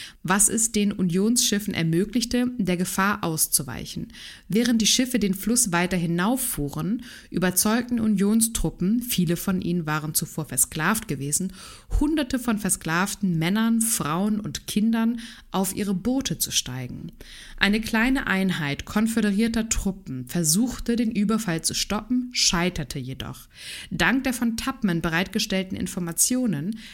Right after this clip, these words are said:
entkamen mehr als siebenhundertfünfzig versklavte Männer und Frauen unversehrt, von denen sich viele später der Union anschlossen. Heute betrachten Historiker den Combahee River Raid als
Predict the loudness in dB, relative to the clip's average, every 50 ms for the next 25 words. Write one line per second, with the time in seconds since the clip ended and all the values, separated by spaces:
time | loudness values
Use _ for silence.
0 | -6 -4 -2 -2 -2 0 0 2 4 4 4 4 4 4 4 2 2 0 0 0
1 | 0 2 2 4 4 4 2 2 2 2 2 2 0 0 0 0 0 0 -2 -4
2 | -2 -2 -2 -2 -2 -2 -4 -4 -4 -2 -2 -2 -2 -2 -4 -4 -4 -2 0 -2
3 | -2 -2 -4 -6 -8 -8 -4 -2 0 0 0 0 0 2 2 2 2 2 0 -2
4 | -2 -2 -4 -4 -4 -6 -6 -8 -10 -14 -16 -16 -10 -2 0 2 2 4 4 4
5 | 4 4 2 2 0 0 2 2 2 2 2 2 2 2 2 2 2 2 0 0
6 | 0 0 -2 -2 0 0 0 2 2 2 2 0 0 -2 -2 -2 -2 -2 -2 -2
7 | -4 -4 -4 -4 -4 -4 -10 -12 -14 -18 -18 -16 -16 -12 -4 0 0 2 2 2
8 | 2 0 0 0 0 0 -2 -2 0 -2 -2 0 0 0 0 0 0 -2 0 -2
9 | -2 -2 0 0 0 0 0 -2 -2 -4 -4 -2 -2 0 0 0 0 2 2 2
10 | 4 2 2 0 0 0 -2 -2 -2 -2 -2 -2 -4 -4 -4 -4 -2 -2 -2